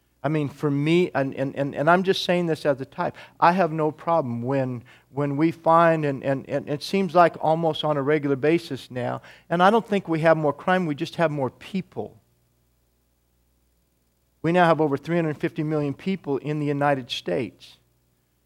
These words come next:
And so crime, as people, as volume goes up, crime goes up. It's not that we have more specific, we just have more people for the opportunity of crime to take place. Are you with me?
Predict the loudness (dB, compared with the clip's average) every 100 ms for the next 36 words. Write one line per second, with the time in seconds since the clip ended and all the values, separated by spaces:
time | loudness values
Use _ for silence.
0 | -8 -6 -6 0 2 2 2 2 4 0
1 | -2 -2 2 2 4 2 4 0 0 6
2 | 8 8 6 2 2 2 0 -2 -2 -2
3 | -2 -6 -8 -10 -12 _ _ _ _ _
4 | _ -14 0 2 2 2 2 6 6 6
5 | -2 2 4 6 8 8 6 -2 -20 _
6 | -8 -2 -2 0 0 2 6 6 6 4
7 | 4 2 -4 -4 0 0 0 0 0 4
8 | 4 2 -4 -4 -2 -2 -4 -6 -8 -8
9 | -8 -10 -10 -10 -14 -8 -4 0 2 2
10 | 0 -16